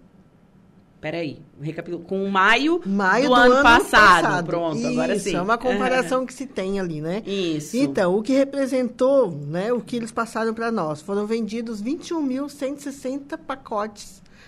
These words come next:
Speaker 2: de saco de lixo. Então, assim, é muita gente comprando saco de lixo.
Speaker 1: É.
Speaker 2: <laughs> É muita gente, né? E esses, e a cada pacotinho do saco de lixo,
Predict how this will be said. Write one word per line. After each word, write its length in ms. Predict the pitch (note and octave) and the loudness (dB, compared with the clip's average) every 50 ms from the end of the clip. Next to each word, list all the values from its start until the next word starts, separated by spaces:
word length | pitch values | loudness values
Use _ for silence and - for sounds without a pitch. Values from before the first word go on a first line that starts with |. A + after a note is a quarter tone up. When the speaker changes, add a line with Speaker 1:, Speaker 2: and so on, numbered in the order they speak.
| - - _ | -20 -18 _
Speaker 2:
de 160 | - F3 G#3+ | -10 -8 -8
saco 320 | G#3+ - - A3 A3 A3 - | -8 -4 -4 -6 -6 -6 -8
de 80 | - | -8
lixo. 440 | A#3+ A3+ F#3+ D3 B2 - - - - - _ _ _ - - - - _ _ _ _ - | -6 -6 -6 -8 -8 -12 -16 -18 -20 -20 _ _ _ -20 -20 -20 -20 _ _ _ _ -14
Então, 160 | - E3 E3 | -10 -8 -8
assim, 260 | F3 D3+ - - D#3 | -8 -8 -10 -10 -10
é 40 | D3+ | -6
muita 420 | E3 F3+ G3 A#3 C#4 D4 C4+ A3 | -4 -2 0 0 -2 -2 -4 -8
gente 220 | F#3+ G3 A#3 A3 - | -8 -8 -10 -10 -10
comprando 320 | - G3+ G3 G3 G3+ G#3 | -12 -10 -8 -8 -8 -8
saco 240 | G#3 - G3+ G3 - | -10 -12 -14 -14 -14
de 120 | - - | -14 -10
lixo. 240 | G#3+ G#3 D3 D3 - | -10 -8 -8 -8 -6
Speaker 1:
É. 720 | F3 D#3+ D#3 D#3 D#3 D3+ D3+ D3+ - D#4 E4+ D#4+ C#4+ B3 A3+ - - - | -4 -4 -4 -2 -4 -4 -6 -6 -6 -2 -2 -2 -2 -2 -4 -8 -12 -20
Speaker 2:
<laughs> 120 | - - | -20 -12
É 100 | - G3 | -8 -6
muita 280 | G3 G#3 A3 A3 A#3 A#3 | -4 -4 -2 0 0 0
gente, 340 | A#3+ D4+ F3+ E3 D3+ - - | 0 0 -4 -6 -8 -10 -8
né? 180 | E3 E3 F3 F3 - - - - - | -8 -8 -8 -8 -12 -20 -20 -10 -4
E 160 | A3 A#3 B3 | -2 0 0
esses, 680 | B3+ C#4 D#4+ G#4 G4+ - - - D4+ C4+ - - - - - _ _ _ _ | 2 0 0 -2 -4 -4 -4 -4 -4 -4 -6 -8 -14 -20 -20 _ _ _ _
e 320 | - G#3 G#3+ A3 A3 A3 A3+ | -10 -8 -6 -6 -4 -4 -4
a 100 | G#3+ G#3+ | -6 -8
cada 380 | G#3+ - - D4+ G4 A#4 A#4+ | -4 0 2 2 2 2 -2
pacotinho 680 | A#4 - G#4+ G4+ - E4 C#4 C#4 - - C#4 C4+ C4+ B3+ | -4 -4 -6 -4 -2 -4 -4 -4 -4 -4 -4 -2 -2 -4
do 100 | A#3 A#3+ | -6 -8
saco 300 | A3+ - B3 G#3 G#3 - | -8 -8 -8 -8 -8 -8
de 60 | G#3+ F#3+ | -8 -8
lixo, 640 | F#3 F#3+ G#3+ B3 C#4+ D4+ D4 - - G#3 F3 D#3 C#3+ | -6 -6 -6 -6 -6 -8 -8 -8 -6 -6 -6 -6 -8